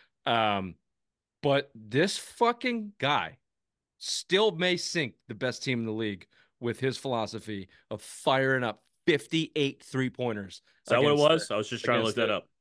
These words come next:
Speaker 1: Golden State Warriors. Here's some,
Speaker 2: Insane.
Speaker 1: here's some statistics for you. Okay?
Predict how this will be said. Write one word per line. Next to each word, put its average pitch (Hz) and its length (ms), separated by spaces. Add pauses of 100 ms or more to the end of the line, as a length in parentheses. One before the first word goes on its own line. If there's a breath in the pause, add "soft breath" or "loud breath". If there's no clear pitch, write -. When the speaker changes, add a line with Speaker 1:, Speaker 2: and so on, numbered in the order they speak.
(100)
Speaker 1:
Golden 110 220
State 113 240
Warriors. 98 380 (260 soft breath)
Here's 196 240
some, 220 120
Speaker 2:
Insane. - 100 (600)
Speaker 1:
here's 240 160
some 254 140
statistics 175 540
for 107 180
you. 117 120 (680)
Okay? 156 300